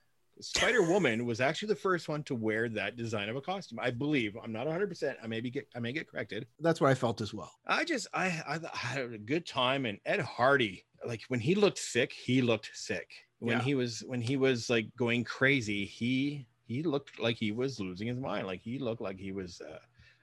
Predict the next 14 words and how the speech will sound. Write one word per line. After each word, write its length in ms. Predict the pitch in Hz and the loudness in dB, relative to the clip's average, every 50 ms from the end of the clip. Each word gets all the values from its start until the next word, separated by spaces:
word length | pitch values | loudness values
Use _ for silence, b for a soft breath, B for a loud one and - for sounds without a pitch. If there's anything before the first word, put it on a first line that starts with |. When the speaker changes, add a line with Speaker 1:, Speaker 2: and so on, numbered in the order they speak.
| b b | b b
Speaker 1:
a 40 | 92 110 | -8 -8
junkie. 220 | 107 - - 160 165 | -2 2 4 6 6
Speaker 2:
Yeah, 40 | |
the 120 | 151 151 151 139 131 | 6 6 6 6 6
makeup 420 | 175 202 202 - 262 254 214 170 | 6 4 4 4 4 4 2 0
people, 480 | - 170 180 180 170 - 170 165 165 151 | -4 -4 -2 -2 -2 0 0 0 0 0
first 340 | - - 156 160 143 - 160 | -2 -4 -4 -4 -2 0 2
off, 260 | 151 143 139 135 - | 2 2 2 -2 -4
just 220 | - 147 131 - - | -8 -8 -6 -6 -6
to 60 | 139 | -6
make 460 | 131 127 131 127 127 131 131 127 - | -4 -4 -2 -2 -2 -2 -2 -4 -4
him 300 | - 147 135 127 127 120 | -4 -4 -2 -2 -2 -2
look 280 | 120 117 117 117 - - | -2 -2 -4 -4 -8 -12
sick, 580 | - - - - - 120 117 127 143 139 - | -14 -12 -12 -10 -8 -6 -6 -6 -6 -8 -12